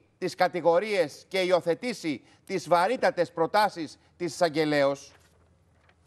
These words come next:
αυτή έχει διαπράξει για μένα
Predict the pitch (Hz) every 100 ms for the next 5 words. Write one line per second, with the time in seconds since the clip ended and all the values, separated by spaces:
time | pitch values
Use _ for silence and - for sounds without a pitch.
0 | _ _ _ _ _ _ _ _ _ _
1 | 170 180 - 269 262 196 104 _ _ -
2 | 196 175 170 170 190 185 - 156 165 165
3 | 170 151 135